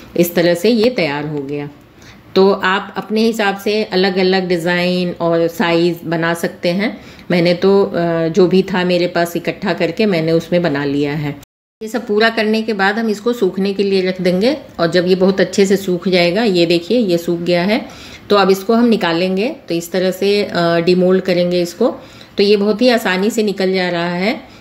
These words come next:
क्योंकि इसमें ऑयल लगा हुआ है। तो ये देखिए, कितना सुंदर लग रहा है। ये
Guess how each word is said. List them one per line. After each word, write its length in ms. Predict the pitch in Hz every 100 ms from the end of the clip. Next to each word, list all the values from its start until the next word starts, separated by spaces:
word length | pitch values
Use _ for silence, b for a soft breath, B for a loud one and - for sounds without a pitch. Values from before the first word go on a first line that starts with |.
| B
क्योंकि 220 | 175 170
इसमें 260 | 190 190 196
ऑयल 180 | 180 185
लगा 260 | 185 170
हुआ 260 | 175 170 170
है। 240 | 185 247 - -
तो 60 |
ये 160 | 170 175
देखिए, 340 | 175 - 214
कितना 320 | 220 170 190
सुंदर 340 | 190 170 165 185
लग 220 | 175 165
रहा 160 | 165 165
है। 240 | 165 170
ये 120 | 247